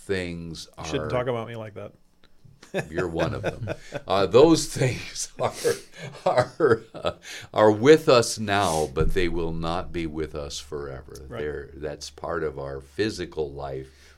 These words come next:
Speaker 1: part of the re-, result of our being in this world where sin has had its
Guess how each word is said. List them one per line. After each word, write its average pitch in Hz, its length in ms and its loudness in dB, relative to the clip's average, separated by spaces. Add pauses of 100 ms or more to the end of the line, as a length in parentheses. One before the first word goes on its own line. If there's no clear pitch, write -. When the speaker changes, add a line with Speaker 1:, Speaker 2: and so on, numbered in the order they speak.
Speaker 1:
part 123 280 -2
of 101 80 2
the 95 120 2
re-, 85 300 -2
result 82 600 0
of 78 120 -4
our 73 140 -2
being 82 400 -4
in 90 240 -10
this 85 300 -10
world 73 480 -6 (420)
where 82 240 0
sin 80 520 -2
has 76 280 -8
had 73 300 -6
its 73 300 -10